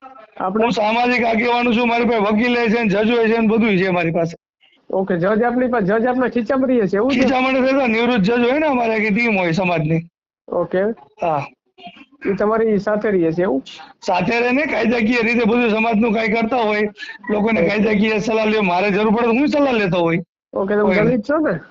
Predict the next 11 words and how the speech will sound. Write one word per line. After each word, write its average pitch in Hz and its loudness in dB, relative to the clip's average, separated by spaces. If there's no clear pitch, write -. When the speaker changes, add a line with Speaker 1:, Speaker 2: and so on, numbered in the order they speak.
Speaker 2:
હા, 180 0
દલિત 190 0
છું 165 -2
ભાઈ. 147 -2
Speaker 1:
રાજુ 185 0
સોલંકી 226 0
નામના 226 0
નોટિસ 202 0
આવી 240 0
છે 240 0
જુનાગઢમાં. 175 0